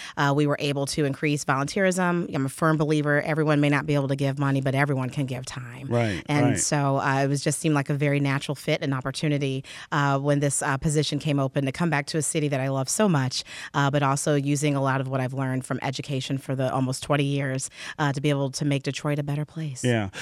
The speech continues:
Speaker 2: Uh, you know, I, I think almost everybody has heard of the United Way, and a lot of people know what that little checkoff is, uh, at work, where you agree to give,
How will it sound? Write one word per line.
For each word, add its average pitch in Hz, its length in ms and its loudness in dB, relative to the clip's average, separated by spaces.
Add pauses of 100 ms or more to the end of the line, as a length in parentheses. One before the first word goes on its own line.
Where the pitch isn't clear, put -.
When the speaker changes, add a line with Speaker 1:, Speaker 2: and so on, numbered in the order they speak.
(140)
Speaker 2:
Uh, 170 140 8 (160)
you 180 160 0
know, 170 180 6
I, 160 220 4
I 170 100 6
think 156 380 0 (480)
almost 165 420 6
everybody 127 400 6
has 113 160 0
heard 131 220 4
of 139 80 4
the 117 60 2
United 104 340 2
Way, 104 440 2
and 110 360 -2
a - 80 -4
lot 120 180 4
of 123 100 2
people 110 480 2 (380)
know 123 360 8
what 117 480 2
that 117 260 0
little 117 220 0
checkoff 110 640 -2
is, 107 480 0
uh, 107 360 0
at 98 140 -2
work, 117 460 0
where 104 280 0
you 104 360 0 (180)
agree 120 420 4
to 113 120 2
give, 110 360 2